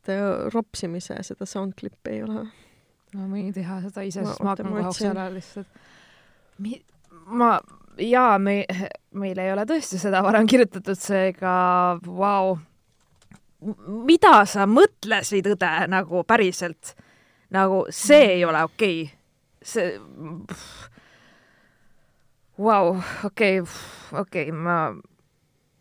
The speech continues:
Speaker 2: ma isegi ei oska <laughs> reageerida hetkel lihtsalt.
Speaker 1: Mhm.
Speaker 2: Ma olen kuulnud nendest, äh, noh, lä-, läbudest, kus a la mingid, äh, sõbrad omavahel kellegi teise voodis ja, või noh, keegi magab
Speaker 1: Jah.
Speaker 2: samas toas ja mingit sükest asja.
Speaker 1: Jah.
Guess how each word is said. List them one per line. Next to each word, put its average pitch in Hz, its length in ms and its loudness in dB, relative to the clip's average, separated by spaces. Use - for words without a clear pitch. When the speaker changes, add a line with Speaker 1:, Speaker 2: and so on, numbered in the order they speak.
Speaker 2:
ma 208 180 4
isegi 226 320 2
ei 285 40 8
oska 277 280 2
<laughs> - 40 10
reageerida 269 760 6
hetkel - 580 -2
lihtsalt. 208 400 -4
Speaker 1:
Mhm. 202 320 -4
Speaker 2:
Ma 214 180 2
olen 240 160 4
kuulnud 226 320 4
nendest, 196 480 -2
äh, 160 400 0
noh, 165 160 -4
lä-, 170 200 -2
läbudest, 180 520 0
kus - 160 -8
a 185 160 4
la 180 240 2
mingid, 175 320 -6
äh, 170 180 -2
sõbrad 220 340 4
omavahel 196 560 2
kellegi 185 480 -2
teise 185 240 -2
voodis 208 400 2
ja, 185 160 0
või 175 240 0
noh, 185 160 -2
keegi 190 160 0
magab 208 240 4
Speaker 1:
Jah. 196 140 4
Speaker 2:
samas 190 180 0
toas 214 320 4
ja 202 60 -2
mingit 208 180 -2
sükest 208 240 -6
asja. 180 240 -6
Speaker 1:
Jah. 185 260 -4